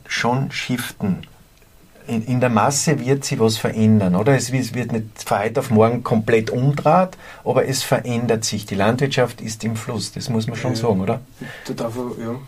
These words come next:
Speaker 2: das, das würde ich so sagen, ja. Ähm, das würde ich so sagen und das sind vielleicht auch Maßnahmen, die vielleicht eh viele Betriebe schon, äh, gesetzt haben, die schon in eine, in eine Richtung Klimawandelanpassung gehen zum Beispiel. Also
Speaker 1: Mhm.
Speaker 2: wenn Ventilatoren sind mittlerweile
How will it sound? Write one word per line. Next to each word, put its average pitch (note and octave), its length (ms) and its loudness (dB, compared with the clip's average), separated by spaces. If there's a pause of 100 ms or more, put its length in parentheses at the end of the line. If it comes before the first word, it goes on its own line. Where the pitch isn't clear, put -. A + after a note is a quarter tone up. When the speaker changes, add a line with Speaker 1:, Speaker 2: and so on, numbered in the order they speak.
(160)
Speaker 2:
das, G#2+ 160 -12 (100)
das A2+ 140 -12
würde B2+ 160 -4
ich B2+ 60 -6
so B2 60 -8
sagen, B2 340 0
ja. B2+ 160 -2 (460)
Ähm, A#2+ 120 -4
das A#2+ 160 -6
würde C3+ 160 -4
ich C3+ 80 -4
so C3+ 60 -4
sagen C3+ 260 -2
und C#3 100 2
das B2 140 -6
sind A#2+ 160 -8
vielleicht B2+ 280 -8
auch C3 80 -4
Maßnahmen, C#3 720 -2 (300)
die - 40 -12
vielleicht A#2+ 280 -6
eh D3+ 80 -4
viele C#3+ 200 -6
Betriebe B2 440 -8
schon, B2+ 200 -4
äh, F#2 400 -8
gesetzt - 400 -10
haben, C#3 240 -2 (440)
die D3 120 -2
schon C#3 320 -2
in C3+ 120 -2
eine, C3 140 -6 (220)
in C3+ 120 -4
eine B2 80 -12
Richtung C3+ 400 -8
Klimawandelanpassung B2 1200 -4
gehen B2+ 200 -6
zum G#2+ 220 -10
Beispiel. - 400 -12
Also A2 120 0
Speaker 1:
Mhm. G#2+ 100 0
Speaker 2:
wenn G#2+ 120 -2
Ventilatoren G#2+ 640 -6
sind A#2 200 -10
mittlerweile A#2 460 -8